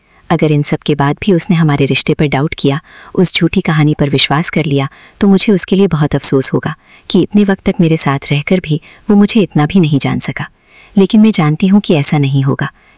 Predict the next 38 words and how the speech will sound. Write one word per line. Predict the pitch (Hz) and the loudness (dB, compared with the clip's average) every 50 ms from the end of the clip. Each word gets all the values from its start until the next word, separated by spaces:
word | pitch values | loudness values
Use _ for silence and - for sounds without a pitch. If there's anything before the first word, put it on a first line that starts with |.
| _ - | _ -2
कायरा | - 160 160 175 190 | 0 0 2 2 2
उन | 190 196 196 185 | 2 4 2 2
झूठे | - - 151 - 165 160 | 2 0 0 0 0 0
सबूतों | - 156 147 165 147 - 156 | 0 0 0 0 0 0 0
पर | - - 151 | 0 0 0
नहीं | 143 139 147 196 | 0 2 4 4
मुझ | 190 160 143 - | 4 4 2 0
पर | - 143 135 | -2 -2 -2
विश्वास | 135 127 - - 131 127 - | 0 -2 -2 -2 -2 -4 -4
करेगा | - - 135 131 127 - - 165 _ _ _ - - - - | -4 -2 -2 -2 -2 -4 -6 -10 _ _ _ -20 -16 -6 -2
और | 190 180 - - | -2 -2 -2 0
आएगा | 160 160 180 196 180 151 | 0 0 0 0 0 0
मुझे | 139 135 - - 135 | 0 0 0 -2 -4
ढूंढने, | - 143 135 123 139 - 190 _ _ _ _ - - _ - | 0 0 0 0 0 -2 -6 _ _ _ _ -20 -20 _ -4
क्योंकि | - 160 - 180 | -4 -2 0 0
जितना | 147 - 147 - - 156 | 0 0 -2 0 0 2
मैं | 151 147 147 | 2 2 2
उसके | 160 180 - - - | 2 0 0 0 0
लिए | 185 185 175 | 0 0 0
तड़प | - 151 147 151 - - | 0 -2 -2 -2 -2 -4
रही | 151 151 160 147 | -2 0 0 0
हूँ | 151 147 - - - - - - - | 0 -2 -4 -6 -14 -20 -18 -8 -4
उतना | 185 175 - 208 196 | -4 -2 0 2 2
ही | 196 220 202 | 2 2 2
बेकरार | 165 147 143 - 147 143 147 147 156 | 2 0 0 0 -2 0 0 0 0
वहाँ | 160 151 170 185 175 | -2 -2 0 0 0
वो | 165 147 139 | 2 0 0
भी | - 156 | 0 -2
होगा | 147 139 127 117 131 131 | 0 0 0 0 0 0
मेरे | 131 127 110 139 139 | 0 0 0 -2 -4
लिए। | 147 - - - _ _ _ _ _ _ _ _ _ - - | -6 -6 -8 -10 _ _ _ _ _ _ _ _ _ -2 2
हमें | 202 208 226 | 4 4 6
यहाँ | 226 226 220 226 220 | 4 4 4 2 2
रहते | 202 180 175 - 226 | 2 0 0 0 -2
पाँच | - - - 147 165 - - - | -2 0 -2 -2 -2 -2 0 -2
महीने | 147 143 143 135 135 | 0 2 2 2 0
हो | 131 139 127 | 0 -2 -2
गए, | - - - | -4 -6 -10